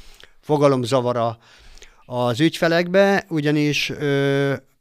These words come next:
ők úgy gondolják, hogy a T B jogviszony az azt jelenti, hogy, ö, fizetik maguk után a T B-t. Tehát ha mondjuk nincsen most munkáltatója, vagy éppen gyesen vagy gyeden van, és fizeti maga után T B-t, ezáltal megvan a T B jogviszony.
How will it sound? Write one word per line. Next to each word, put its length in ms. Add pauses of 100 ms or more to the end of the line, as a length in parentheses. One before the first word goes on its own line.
(160)
ők 200
úgy 100
gondolják, 500
hogy 300
a 280
T 140
B 40
jogviszony 480
az 120
azt 180
jelenti, 420
hogy, 400 (280)
ö, 240
fizetik 440
maguk 260
után 160
a 60
T 200
B-t. 120
Tehát 180
ha 60
mondjuk 220
nincsen 320
most 180
munkáltatója, 920 (520)
vagy 180
éppen 320
gyesen 360
vagy 140
gyeden 360
van, 120
és 180
fizeti 280
maga 220
után 240
T 160
B-t, 200
ezáltal 400
megvan 280
a 60
T 200
B 40
jogviszony. 540